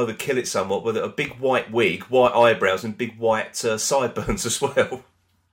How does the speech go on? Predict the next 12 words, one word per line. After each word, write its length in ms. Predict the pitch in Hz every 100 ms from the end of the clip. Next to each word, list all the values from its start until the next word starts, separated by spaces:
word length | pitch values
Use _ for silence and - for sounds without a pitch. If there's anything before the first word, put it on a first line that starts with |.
| _ - - -
It 120 | 135 143
just 160 | -
looked 180 | 143 127
odd 240 | - 131
on 80 | 120
a 40 | 113
man 200 | 120 113
of 60 |
about 240 | 110 117 -
twenty 240 | - 113
years 240 | 110 110 131
old. 320 | 113 92